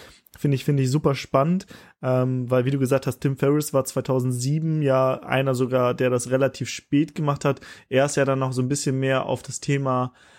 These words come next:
ähm, Lifestyle-Business eingegangen und Gründen in Komponenten und wie kann man alles Mögliche automatisieren. Und da,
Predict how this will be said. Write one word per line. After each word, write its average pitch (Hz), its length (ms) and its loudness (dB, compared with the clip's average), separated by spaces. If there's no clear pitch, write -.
ähm, 120 580 -2
Lifestyle-Business 135 960 0
eingegangen 131 560 0
und 123 480 -4
Gründen 143 380 -2
in 135 160 -4
Komponenten 139 600 0
und 131 140 0
wie 143 80 -4
kann 143 160 -2
man 131 100 0
alles 135 280 0
Mögliche 143 440 -2
automatisieren. 131 640 0
Und 127 120 0
da, 127 80 2